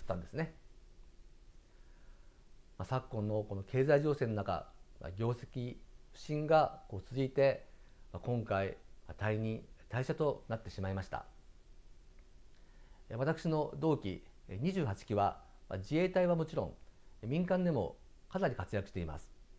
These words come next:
えー、例えば、えー、グッドウィルグループを大きくして、えー、介護のコムスンも大きくした折口正弘、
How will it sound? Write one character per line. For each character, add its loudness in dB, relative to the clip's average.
え -10
ー、 -2
例 4
え 8
ば、 4
え -6
ー、 -4
グ 0
ッ -2
ド 4
ウ 4
ィ 2
ル 2
グ 0
ル 4
ー 4
プ -6
を 2
大 2
き -12
く -10
し -8
て、 0
え -8
ー、 -8
介 6
護 2
の -2
コ 0
ム 2
ス -6
ン -6
も 0
大 0
き -6
く -6
し -10
た 2
折 -2
口 -6
正 -2
弘、 0